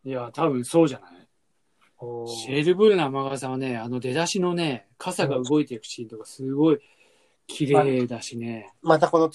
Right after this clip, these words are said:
Speaker 2: 雨時期にその傘が出てくるなんて、またこう、なんかね。
Speaker 1: あー。あのね、い-、いいよ。
Speaker 2: おー。
Speaker 1: 最-、まあいいや。これ言うとネタバレになるから。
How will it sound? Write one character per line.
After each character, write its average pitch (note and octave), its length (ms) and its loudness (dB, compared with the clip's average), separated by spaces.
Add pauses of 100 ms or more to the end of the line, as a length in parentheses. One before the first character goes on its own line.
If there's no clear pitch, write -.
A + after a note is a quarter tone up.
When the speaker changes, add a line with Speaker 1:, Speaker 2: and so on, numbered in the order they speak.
Speaker 2:
雨 E3+ 180 0
時 D#3+ 160 -6
期 D#3+ 80 -8
に D#3 160 -8
そ D#3 100 -8
の D3+ 100 -4
傘 D#3+ 260 -10
が C3+ 100 -4
出 C3+ 120 -8
て C3+ 100 -10
く C3 120 -10
る B2+ 100 -12
な A#2+ 140 -6
ん A2 80 -16
て、 - 180 -20
ま A2+ 120 -16
た A#2+ 180 -4
こ - 360 -20
う、 - 40 -10
な B2 100 -6
ん - 40 -20
か - 140 -20
ね。 D#3 240 0 (840)
Speaker 1:
あ G#2 800 -18
ー。 G#2+ 160 -20 (2000)
あ C3 120 -10
の C3 120 -6
ね、 B2+ 300 -4
い-、 C#3 260 -4
い D3+ 240 -2
い C#3 40 2
よ。 A#2 200 0 (1080)
Speaker 2:
お B2 580 -10
ー。 - 20 -18 (640)
Speaker 1:
最-、 C#3+ 640 -4 (120)
ま B2 100 -10
あ A2+ 60 -12
い A#2 60 -10
い C3 40 -6
や。 B2 100 -8 (200)
こ B2+ 240 0
れ D3+ 60 6
言 D3 80 4
う - 20 -2
と D3 80 0
ネ C#3 120 -2
タ C#3+ 100 0
バ C#3+ 100 0
レ C#3 100 0
に C3 80 -8
な B2+ 60 -8
る A2 80 -14
か - 60 -20
ら。 - 60 -20